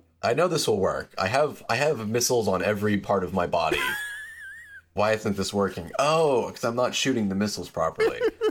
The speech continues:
Speaker 1: There we go. Oh, now it kills everything instantly. Oh my god. Oh my god. It's so good.
Speaker 2: Yeah. That'll do it every time. So, yeah.
Speaker 1: Yeah.
Speaker 2: And, uh, also compounded by the fact that because I'm not using hard lock on, missiles are a little bit trickier with mouse and keyboard. Like, obviously,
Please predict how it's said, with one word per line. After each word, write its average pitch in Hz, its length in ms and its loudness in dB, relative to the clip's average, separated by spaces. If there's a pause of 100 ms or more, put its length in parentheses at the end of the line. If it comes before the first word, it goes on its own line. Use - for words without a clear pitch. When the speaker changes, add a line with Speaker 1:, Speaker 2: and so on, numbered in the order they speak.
(260)
Speaker 1:
There 107 200 2
we 92 120 0
go. 78 320 -2 (380)
Oh, 120 140 4
now 127 220 4
it 123 120 0
kills 113 420 2
everything 107 540 0
instantly. 78 640 -4
Oh 101 160 0
my 92 140 0
god. 82 440 0
Oh 95 140 0
my 87 160 0
god. 78 380 0
It's - 180 -8
so 90 220 0
good. 80 480 -4
Speaker 2:
Yeah. - 320 -12 (460)
That'll 151 240 -2
do 151 240 -8
it - 60 -6
every - 280 -6
time. - 640 -6 (140)
So, 110 340 0
yeah. 95 260 -4
Speaker 1:
Yeah. 85 100 -8 (140)
Speaker 2:
And, 147 320 0 (240)
uh, 185 40 -6 (280)
also 190 340 2
compounded 139 540 0
by 113 140 2
the 101 60 -8
fact 107 280 0
that 117 80 -2
because 117 220 0
I'm 127 100 0
not 117 180 -2
using 104 200 -2
hard 95 280 0
lock 90 240 0
on, 113 240 2
missiles 165 300 -2
are 175 80 4
a 131 60 2
little 120 460 2
bit 196 200 -2
trickier 196 360 -4
with 196 140 -2
mouse 190 240 0
and 185 100 -6
keyboard. 190 440 0
Like, 147 120 -2
obviously, 175 440 0